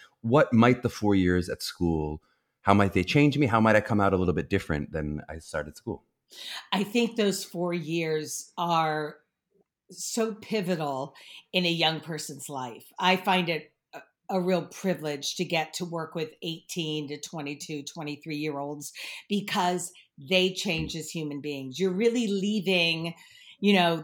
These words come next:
Speaker 2: the teenage years and walking into adulthood. So I think it's taking all of those life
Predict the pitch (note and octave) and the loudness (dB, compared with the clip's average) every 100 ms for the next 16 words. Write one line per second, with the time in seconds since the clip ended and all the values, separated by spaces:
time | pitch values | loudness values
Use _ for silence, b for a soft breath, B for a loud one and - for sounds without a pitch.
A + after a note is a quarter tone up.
0 | F3 F#3 - G#3+ G#3 G3+ F#3+ - F3+ F3+ | -2 -4 -2 0 2 2 2 -4 -8 0
1 | G3 G3 F#3 - - F#3+ F3+ F3+ - E3 | 4 4 0 -4 -2 0 2 -2 0 2
2 | F#3 A3 G3 F3 F3 - F#3 - E3 D#3 | 2 0 -2 -2 -2 -2 -2 -4 -4 -2
3 | E3+ - C3 A#2+ - _ B B B B | -2 -2 -12 -16 -18 _ B B B B
4 | - - C4 A3+ G#3+ G#3+ G#3 - _ - | -8 -2 6 8 8 6 2 -4 _ 2
5 | G#3 G#3 - C#4+ C#4+ - G#3 G3+ - - | 2 2 0 0 0 0 0 0 -4 -2
6 | A#3+ B3 G3+ G3 F3+ G#3+ D4 A3 G#3 G3+ | -2 -2 -4 -4 -2 -2 -2 -4 -2 -2
7 | G3 D#3+ F3+ F3 F#3+ A3+ | -2 -8 -4 2 2 0